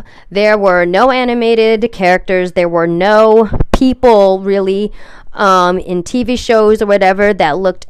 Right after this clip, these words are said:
anything like me. And there is a, there's a quote from, um,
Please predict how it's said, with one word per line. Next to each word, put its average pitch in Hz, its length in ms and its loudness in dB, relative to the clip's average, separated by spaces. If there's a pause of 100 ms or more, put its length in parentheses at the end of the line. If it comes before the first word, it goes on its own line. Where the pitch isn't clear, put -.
(120)
anything 220 480 -4
like 175 320 -2
me. 151 300 -6 (320)
And 202 420 0
there 214 180 -2
is 226 140 -2
a, 196 80 -2 (500)
there's 233 180 0
a 220 60 -2
quote 233 500 2
from, 196 420 -2
um, 170 580 0